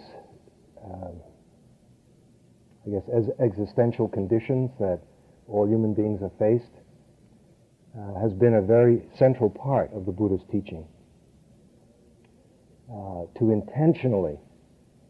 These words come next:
bring up this fact over and over again, but to do something with it.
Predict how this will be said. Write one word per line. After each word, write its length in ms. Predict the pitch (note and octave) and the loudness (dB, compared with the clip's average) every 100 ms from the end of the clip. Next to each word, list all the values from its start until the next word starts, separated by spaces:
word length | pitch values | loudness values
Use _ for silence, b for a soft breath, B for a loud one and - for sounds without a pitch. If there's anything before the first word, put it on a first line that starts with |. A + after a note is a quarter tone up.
| - | -4
bring 240 | A#2 A#2 A2+ | 0 2 4
up 260 | G2+ - | 2 -2
this 140 | F2+ D#2+ | -10 -6
fact 280 | - F2 D#2+ A#2 | -2 -2 -4 2
over 320 | B2 A#2 A#2 | 2 4 2
and 80 | G#2+ | 2
over 240 | F#2+ F#2 | 2 -2
again, 280 | E2+ E2 D#2 _ _ _ _ _ _ _ _ _ - | -6 -8 -10 _ _ _ _ _ _ _ _ _ -4
but 300 | A2 G#2+ G#2 - - - - | 2 2 2 -10 -20 -18 2
to 120 | A2+ | 2
do 160 | C#3+ | 4
something 420 | D#3+ B2 F#2+ F2 E2+ | 4 2 2 -2 -4
with 140 | D2+ | -4
it. 100 | D2+ | -8